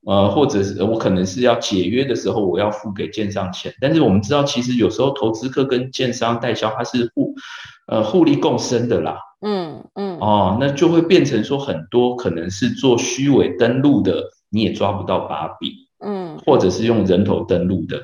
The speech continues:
Speaker 1: 但是到时候换约的时候，它这个，呃，实际成交的价格或者实际的成本，其实对于消费者来讲，又被玩弄了一次。
Speaker 2: 对。
Speaker 1: 再加上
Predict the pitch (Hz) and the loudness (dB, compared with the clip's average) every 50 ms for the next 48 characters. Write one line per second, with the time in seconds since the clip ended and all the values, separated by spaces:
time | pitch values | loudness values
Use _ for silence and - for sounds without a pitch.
0 | - _ 127 120 120 123 127 120 - - - 143 127 123 - - 104 110 107 107 | -6 _ 0 0 0 0 -4 -6 -6 -4 0 0 0 0 0 0 0 0 -2 -4
1 | - - - 139 120 107 101 - 107 107 104 104 92 87 - - 92 98 95 90 | -4 -2 0 0 2 0 0 2 2 2 2 2 0 -2 -4 -4 -2 -2 -2 -2
2 | 92 - - 104 104 101 104 101 101 104 104 101 - 87 90 82 82 - - - | -2 -4 -2 -2 0 0 0 -2 -2 -6 -8 -6 -4 -4 -4 -4 -6 -10 -16 -20
3 | - - - - - _ - 95 98 95 92 92 92 - - - - 117 123 127 | -20 -20 -20 -20 -10 _ 0 2 4 6 6 4 4 0 -2 -2 0 0 2 2
4 | - 165 147 - - 113 92 92 117 110 110 - 87 - - - 123 104 95 90 | 2 0 0 0 0 0 0 2 2 0 0 0 -2 -4 -2 0 2 2 2 0
5 | 87 - - 80 78 80 87 - 113 - 80 78 78 - - 87 92 98 110 95 | -2 -4 -6 -6 -6 -6 -4 -2 -2 -2 -2 -2 -6 -6 -8 -8 -6 -4 -2 -2
6 | 104 82 - - - 73 78 - - 78 73 - - - 90 90 - 82 82 - | -2 -4 -4 -8 -10 -12 -12 -10 -8 -8 -8 -8 -8 -10 -10 -8 -8 -10 -8 -4
7 | 113 104 90 87 - 101 104 104 - 110 92 - 80 76 73 71 - - - - | -2 -2 -2 -2 -2 -2 -2 0 0 -2 -2 -2 -4 -8 -8 -8 -10 -12 -12 -12
8 | 76 76 - - _ - _ _ _ _ _ _ - 165 135 113 - 135 113 95 | -12 -12 -12 -16 _ -20 _ _ _ _ _ _ 2 2 4 4 4 4 4 4
9 | 90 87 82 90 95 92 82 78 76 76 76 - - - - 98 82 80 - - | 4 4 2 2 0 -2 -2 -4 -6 -8 -10 -12 -14 -12 -10 -8 -8 -8 -12 -14
10 | - - - - _ _ - - 147 143 - - 131 131 131 131 - - 147 123 | -20 -20 -20 -20 _ _ -2 0 0 2 2 0 0 0 -2 -2 0 0 0 0
11 | 107 95 | 0 -2